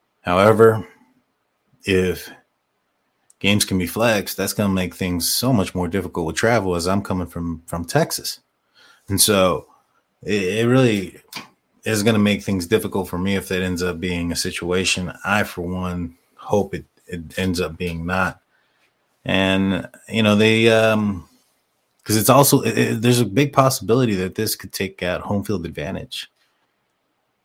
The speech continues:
I mean, imagine switching off a game from, you know, Sunday to Thursday,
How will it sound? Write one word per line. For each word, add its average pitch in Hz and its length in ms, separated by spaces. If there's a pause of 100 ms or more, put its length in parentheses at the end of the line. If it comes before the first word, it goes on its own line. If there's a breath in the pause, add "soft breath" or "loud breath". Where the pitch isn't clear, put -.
(140)
I - 80
mean, 92 100
imagine 104 420
switching - 420
off 101 200
a 95 40
game 98 440
from, 87 300 (180)
you 95 100
know, 87 100
Sunday 92 340
to 87 120
Thursday, 87 800